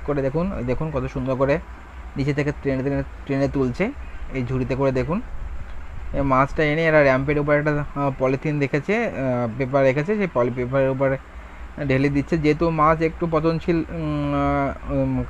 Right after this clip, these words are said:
আহ, দ্রব্য, তাই এরা খুব, আহ, সেনসিটিভভাবে বা হাইজেনিকভাবে এরা, আহ, ব্যবহার করে,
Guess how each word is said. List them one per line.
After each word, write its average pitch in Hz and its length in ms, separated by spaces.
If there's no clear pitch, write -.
আহ, 131 240
দ্রব্য, 135 440
তাই 135 200
এরা 139 200
খুব, 135 400
আহ, 123 420
সেনসিটিভভাবে 139 720
বা 131 300
হাইজেনিকভাবে 131 600
এরা, 131 180
আহ, 131 80
ব্যবহার 123 380
করে, 135 280